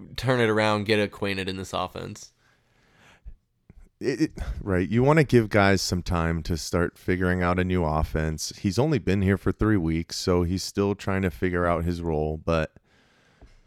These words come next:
Speaker 2: I, I just think there's, there's more deep-rooted issues specifically to the offense than no contributions from Robbie Anderson, a guy that we just got.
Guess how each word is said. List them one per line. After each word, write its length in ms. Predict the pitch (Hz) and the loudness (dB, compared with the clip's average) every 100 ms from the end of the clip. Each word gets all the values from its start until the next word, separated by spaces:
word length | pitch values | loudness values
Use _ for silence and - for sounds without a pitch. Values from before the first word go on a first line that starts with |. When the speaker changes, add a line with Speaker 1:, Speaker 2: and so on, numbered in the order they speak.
| _ _ _ - - - _ | _ _ _ -20 -20 -20 _
Speaker 2:
I, 60 | 92 | -6
I 100 | 98 | -4
just 260 | 98 110 - | -2 -2 -2
think 160 | 101 | -2
there's, 400 | - 87 80 - _ _ - | 0 0 0 -8 _ _ -6
there's 280 | - 147 143 | 6 6 8
more 180 | 185 180 | 8 6
deep-rooted 640 | - 110 - 101 95 90 | 4 2 4 4 4 2
issues 520 | 87 87 - 87 82 - - | 0 -2 0 0 0 -4 -6
specifically 600 | - 87 90 - - 87 | -2 0 0 -2 -2 -2
to 180 | - 85 | 0 0
the 160 | 85 | 2
offense 480 | 82 82 87 78 - | 2 0 0 -2 -4
than 360 | 85 80 78 76 _ _ _ _ _ _ _ - | -2 -2 -2 -8 _ _ _ _ _ _ _ -8
no 300 | 92 92 87 | -2 2 2
contributions 840 | - 90 82 82 82 80 85 78 73 | 0 -2 -2 0 0 0 -2 -6 -4
from 420 | - 76 76 - | -4 -2 -4 -6
Robbie 400 | 82 82 78 80 | 0 0 2 0
Anderson, 400 | 78 78 - 76 | 0 -2 -4 -6
a 40 | |
guy 240 | 71 73 73 | -4 -4 -2
that 160 | 71 73 | -4 -4
we 140 | 78 | -8
just 440 | 67 73 71 - | -6 -6 -6 -8
got. 360 | 71 71 69 69 | -8 -6 -6 -10